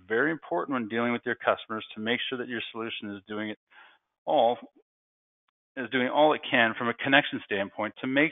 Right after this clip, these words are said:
sure the files are delivered, from built-in auto retries to getting immediate alerts if they fail, so that the appropriate individuals can jump on these situations and alleviate any non-favorable results, especially in the case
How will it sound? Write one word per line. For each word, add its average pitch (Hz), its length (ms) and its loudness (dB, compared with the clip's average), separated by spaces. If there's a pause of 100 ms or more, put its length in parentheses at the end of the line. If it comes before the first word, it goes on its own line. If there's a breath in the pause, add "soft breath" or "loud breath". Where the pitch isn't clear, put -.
(160)
sure 127 180 0
the 123 180 -4
files 104 280 4
are 104 80 -4
delivered, 101 480 -4 (800)
from 107 200 -4
built-in 135 380 0
auto 120 240 6
retries 120 640 2
to 120 80 -8
getting 110 220 0
immediate 127 400 2
alerts 110 340 2
if 101 160 -12
they 101 200 -4
fail, 98 300 -6 (1080)
so 123 100 2
that 113 120 0
the 127 80 2
appropriate 156 460 0
individuals 110 540 0
can 101 180 -8
jump 160 240 0
on 117 120 0
these 110 220 -4
situations 101 680 -6 (520 loud breath)
and 123 80 2
alleviate 135 580 2
any 110 200 -4
non-favorable 113 800 2
results, 101 560 -6
especially - 640 -6
in 107 80 -6
the 101 80 -10
case 101 260 -6